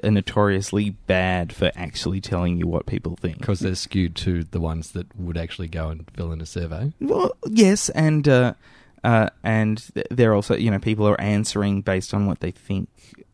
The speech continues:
Speaker 1: you want to hear rather than what they actually think. And, uh, so in, in some s-, situations, yes, that's, that's fine. But when you've got a cable television product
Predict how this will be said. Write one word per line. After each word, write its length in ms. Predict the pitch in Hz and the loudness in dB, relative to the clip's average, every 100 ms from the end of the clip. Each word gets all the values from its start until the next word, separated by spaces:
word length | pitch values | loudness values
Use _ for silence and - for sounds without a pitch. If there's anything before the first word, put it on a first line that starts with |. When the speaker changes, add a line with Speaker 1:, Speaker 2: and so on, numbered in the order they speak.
| - | -10
Speaker 1:
you 180 | 101 95 | -4 0
want 240 | 95 95 | 0 0
to 120 | - 107 | -2 -4
hear 340 | 95 90 92 | -2 -2 -2
rather 340 | 92 95 95 | -4 -4 -4
than 380 | 95 90 87 92 _ _ _ - | -2 -2 -2 -4 _ _ _ -2
what 200 | 101 - | -2 -2
they 100 | 82 | -4
actually 340 | 82 - - | -6 -10 -8
think. 440 | - 135 117 - - | 2 4 4 0 -6
And, 160 | - - - - - | -6 -8 -20 -20 0
uh, 260 | - 110 - - | 6 6 6 4
so 340 | 143 123 120 - - _ _ _ - | 6 8 6 0 -20 _ _ _ 4
in, 360 | 143 139 135 - | 6 8 4 0
in 200 | - 135 | 2 4
some 480 | 127 - - 156 175 | 2 -2 0 2 2
s-, 240 | 170 - - 131 | -2 -6 -10 -6
situations, 720 | - 120 107 101 95 95 - | -4 2 2 2 0 -2 4
yes, 220 | 131 - | 6 6
that's, 260 | 117 - - | 2 0 -4
that's 180 | 107 - | -2 0
fine. 400 | - 120 - - - | 0 0 0 -4 2
But 240 | 113 - | 2 2
when 220 | 120 127 | 0 0
you've 180 | 190 214 | 0 -2
got 380 | - 123 104 - _ _ _ _ - | -2 -2 -2 -6 _ _ _ _ -4
a 300 | 110 107 107 | 0 2 0
cable 300 | - 117 104 | -2 -2 -2
television 480 | - 107 107 107 101 | -2 -2 -2 -2 -2
product 460 | 110 98 - - | -2 -4 -6 -10